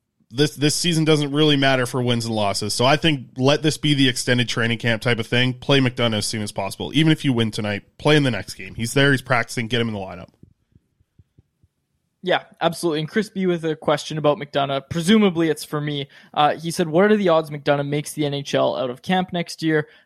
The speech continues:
Speaker 2: I would say extremely low. Let's not forget Ilya Mikheyev, right? Like, Ilya Mikheyev's looking to be healthy. The Canucks have a lot of wingers. Uh, unless they make a butt, boatload of trades this offseason, McDonough's starting in Abbotsford. And hey,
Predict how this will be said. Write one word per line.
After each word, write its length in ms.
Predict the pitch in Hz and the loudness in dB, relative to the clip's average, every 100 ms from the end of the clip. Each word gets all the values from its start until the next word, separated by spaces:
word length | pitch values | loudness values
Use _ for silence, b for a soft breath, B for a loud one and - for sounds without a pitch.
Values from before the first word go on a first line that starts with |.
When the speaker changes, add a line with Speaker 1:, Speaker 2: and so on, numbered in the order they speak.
| - | -4
Speaker 2:
I 200 | - 160 | 2 2
would 160 | 151 | 0
say 360 | - 147 135 135 | -2 0 0 0
extremely 800 | 117 - - - 156 147 139 135 | -6 -12 -14 -6 -4 -4 -6 -6
low. 280 | 131 135 139 | -2 0 0
Let's 220 | 156 - | -2 -2
not 140 | 220 | -4
forget 300 | - 147 147 | -2 0 0
Ilya 240 | 123 139 131 | 2 0 -2
Mikheyev, 500 | 123 135 127 87 - | -8 -6 -4 -4 0
right? 140 | 143 | 2
Like, 180 | 147 143 | 2 2
Ilya 220 | 170 175 | 4 4
Mikheyev's 560 | 160 151 147 139 131 - | 2 0 0 0 -2 -4
looking 340 | 147 - 139 | -4 -4 -10
to 80 | 143 | -6
be 120 | 135 | -4
healthy. 460 | 135 135 131 143 135 b b b | -4 -4 -6 -8 -10 b b b
The 60 | 147 | -2
Canucks 260 | 180 170 | 0 0
have 120 | 156 | -4
a 40 | 131 | -6
lot 320 | 123 120 120 | -6 -4 -6
of 60 | 120 | -8
wingers. 440 | 123 127 127 - | -8 -8 -8 -4
Uh, 260 | 139 139 113 | -2 -2 -2
unless 300 | 151 165 160 | -2 -2 0
they 100 | 180 | 0
make 180 | 170 156 | 0 -2
a 80 | 131 _ - | -4 _ -4
butt, 220 | 135 165 - - | 0 -2 -4 0
boatload 420 | 151 185 190 180 | 2 4 4 4
of 80 | 180 | 2
trades 560 | - 156 156 190 190 - b b | -2 0 4 2 0 -14 b b
this 160 | 151 151 | 4 6
offseason, 580 | 147 156 - 180 175 | 2 2 -2 -2 -2
McDonough's 360 | 160 165 156 151 | 0 0 0 0
starting 340 | 143 135 131 | -2 -2 -2
in 80 | 127 | -4
Abbotsford. 540 | 120 127 143 - 165 151 | -2 -2 -4 -2 -2 0
And 100 | 165 | 2
hey, 200 | 208 | 2